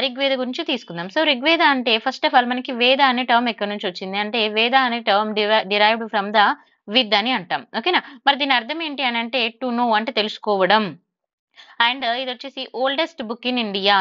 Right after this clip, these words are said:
ఇది కూడా గుర్తుపెట్టుకోవాలి మనము. And ఇయర్ అయితే మనం already చూసాము. ఎక్కడండి? రీజియన్ వచ్చేసి పంజాబ్ రీజియన్. ఓకేనా? తర్వాత మరి ఇక్కడ మన ఆర్యన్స్ కూడా, ఇప్పుడు మన ఆర్యన్స్ గురించి తీసుకున్నప్పుడు ఆర్యన్స్ వచ్చేసి వాళ్ళకి they did not know how to write. వాళ్ళకి రాయడం అనేది తెలియదు.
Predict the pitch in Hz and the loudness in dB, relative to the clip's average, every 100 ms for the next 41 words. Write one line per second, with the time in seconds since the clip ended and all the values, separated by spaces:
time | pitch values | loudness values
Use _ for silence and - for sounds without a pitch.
0 | 180 202 226 240 202 - 180 185 185 180 | 2 -2 -4 -4 -8 -8 -8 2 2 2
1 | 180 202 202 226 - - 262 - 233 240 | -2 -2 -4 -6 -10 -20 -4 0 0 2
2 | 254 262 254 254 233 208 208 214 233 196 | 2 2 0 -2 2 2 2 0 -2 -6
3 | 190 196 202 247 - - 233 214 269 269 | 0 0 0 -4 -6 -16 -6 -2 2 2
4 | 262 294 254 233 247 247 262 254 294 233 | 2 -2 -4 -2 -4 -4 -8 -8 -2 -2
5 | 214 214 226 214 208 175 208 208 202 156 | -2 0 -2 -2 -6 -4 -2 -2 -2 -8
6 | _ _ _ 226 349 370 208 - _ _ | _ _ _ -2 0 2 0 -2 _ _
7 | 294 349 349 247 220 254 262 269 233 262 | 4 4 6 4 4 2 -2 -4 -2 2
8 | 247 226 233 220 226 262 262 - 254 233 | 4 4 2 0 0 0 -8 -4 4 4
9 | 262 285 - - _ 247 262 240 233 269 | 4 0 -12 -20 _ 2 6 6 4 -2
10 | 254 247 - 240 220 233 233 262 240 - | -10 -10 -8 -10 -8 -6 -2 -2 0 4
11 | 214 240 262 254 226 - 240 240 220 226 | 4 2 -4 -4 -4 -4 -4 -2 2 2
12 | 226 233 233 220 233 240 220 269 285 277 | 2 -2 -4 0 0 0 -2 2 2 2
13 | 247 254 208 196 226 202 185 190 208 233 | 2 4 4 2 0 2 2 0 -2 2
14 | 226 190 196 220 208 208 240 240 208 226 | 4 4 2 -2 -4 -4 -6 -2 2 2
15 | 208 | 0